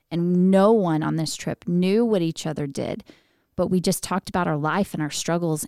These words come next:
and that's what unified us. And so I'm grateful that God, I've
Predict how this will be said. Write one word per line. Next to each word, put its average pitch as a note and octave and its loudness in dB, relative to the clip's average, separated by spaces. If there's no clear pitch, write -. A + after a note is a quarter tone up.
and E3 -2
that's D#3+ -4
what F3+ -2
unified F#3 -2
us. C4 -2
And G3 0
so F3+ -2
I'm F#3+ 2
grateful E3 -2
that E3+ -4
God, E3+ 0
I've - -4